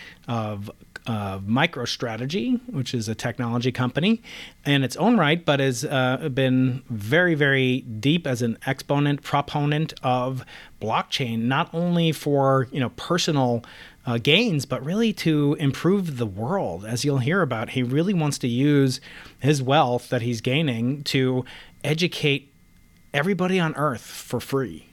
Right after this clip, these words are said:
That's really his mission. Sounds crazy, but I think he could do it.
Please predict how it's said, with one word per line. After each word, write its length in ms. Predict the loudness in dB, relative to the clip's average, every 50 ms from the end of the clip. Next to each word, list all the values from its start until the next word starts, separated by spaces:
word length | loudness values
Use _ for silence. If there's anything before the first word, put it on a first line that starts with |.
| -12 -6
That's 300 | -4 -2 -2 -2 -6 -8 -6
really 280 | -4 -2 0 2 2
his 140 | 2 2 2
mission. 320 | 2 2 2 2 0 -2 -2
Sounds 240 | -2 0 0 -2
crazy, 680 | -2 -6 -4 -2 0 2 2 2 0 0 -2 -2 -4 -8 -12 -20 -20 -20 -20 -20 -8 -4
but 200 | -2 -2 -2 -2 -4 -4
I 120 | -4 -2
think 220 | -2 -2 -4 -4
he 220 | -8 -8 -6 -6 -6
could 240 | -6 -8 -10 -6 -4
do 160 | -2 -2 -2
it. 160 | -4 -6